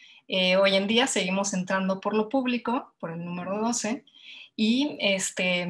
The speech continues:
es muy, pues bueno, como decimos, ¿no? La fachada no te dice mucho, es de, de hecho bastante cerrada, bastante, hasta diría hostil,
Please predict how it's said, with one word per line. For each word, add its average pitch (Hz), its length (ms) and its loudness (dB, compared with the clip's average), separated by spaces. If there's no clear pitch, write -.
es 196 500 0
muy, 202 880 4
pues 196 180 -6
bueno, 247 260 2
como 190 220 -2
decimos, 196 480 2
¿no? 190 120 0
La 226 140 2
fachada 208 720 0
no 196 240 -2
te 226 100 -4
dice 214 340 -2
mucho, 196 680 -2
es 185 380 -10
de, 190 360 -8
de 185 360 -4
hecho 190 220 -2
bastante 202 480 -4
cerrada, 196 580 2
bastante, 185 680 -4
hasta 185 260 -4
diría 190 280 -2
hostil, 226 640 -2